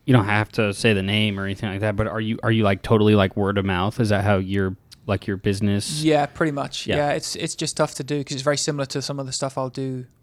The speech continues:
Speaker 2: with the club.
Speaker 1: Right.
Speaker 2: So it just, in terms of timing. So if a friend maybe will ask out, I can help out there, or a player sometimes. So I've not really pushed it yeah, so kinda just sitting there in the background, floating along.
Speaker 1: That's cool, though.
Speaker 2: Yeah,
Speaker 1: It's
Speaker 2: I've
Speaker 1: really
Speaker 2: been doing
Speaker 1: cool.
Speaker 2: it for maybe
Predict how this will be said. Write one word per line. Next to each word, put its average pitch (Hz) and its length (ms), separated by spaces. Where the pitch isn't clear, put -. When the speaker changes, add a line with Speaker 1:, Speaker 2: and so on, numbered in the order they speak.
Speaker 2:
with 139 220
the 139 80
club. 143 460
Speaker 1:
Right. - 180
Speaker 2:
So 135 160
it 139 100
just, - 280
in 135 80
terms 127 300
of 123 80
timing. 127 380
So 147 120
if 147 100
a 151 60
friend 151 380
maybe 143 320
will 139 160
ask 139 240
out, 139 200
I 131 40
can 135 140
help 139 200
out 135 160
there, 175 440
or 135 360
a - 120
player 139 340
sometimes. 135 560
So 139 80
I've 131 60
not 151 140
really 139 180
pushed - 460
it 131 220
yeah, 135 240
so - 160
kinda 135 180
just - 180
sitting - 200
there 131 120
in 127 60
the 127 60
background, 127 580
floating - 300
along. - 280
Speaker 1:
That's 131 140
cool, 135 160
though. 92 160
Speaker 2:
Yeah, 160 140
Speaker 1:
It's - 20
Speaker 2:
I've 156 60
Speaker 1:
really - 120
Speaker 2:
been - 80
doing - 80
Speaker 1:
cool. - 40
Speaker 2:
it - 40
for 160 80
maybe 147 320